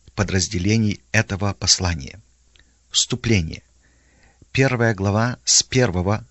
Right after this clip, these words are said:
по восьмой стих. Мы встречаем имя Сосфена, брата во Христе, которого имя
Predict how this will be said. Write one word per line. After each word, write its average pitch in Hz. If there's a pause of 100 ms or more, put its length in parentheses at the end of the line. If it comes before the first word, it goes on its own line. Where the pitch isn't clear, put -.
(140)
по 90
восьмой 90
стих. - (1500)
Мы 170
встречаем 135 (160)
имя 127
Сосфена, 95 (520)
брата 113
во 107
Христе, 104
которого 101
имя 98